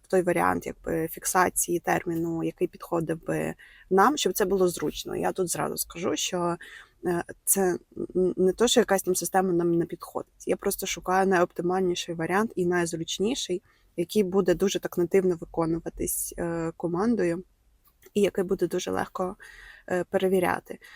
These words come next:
Тому я в пошуках і, можливо, в розробці якоїсь власної системи і обліку саме терміну придатності. Е, тому над цим, е, теж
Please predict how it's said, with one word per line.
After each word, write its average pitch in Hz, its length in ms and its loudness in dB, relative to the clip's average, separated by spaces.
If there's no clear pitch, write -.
Тому 233 880 4
я 208 400 2
в 202 100 -6
пошуках 247 680 6
і, 220 60 6
можливо, 214 400 6
в 185 80 -8
розробці 208 600 2
якоїсь 196 380 0
власної 196 340 2
системи 247 580 2
і 190 300 6
обліку 180 880 6
саме 185 280 4
терміну 175 640 2
придатності. 208 680 0
Е, 185 160 0
тому 202 280 2
над 220 200 4
цим, 202 380 0
е, 175 340 -4
теж 202 220 0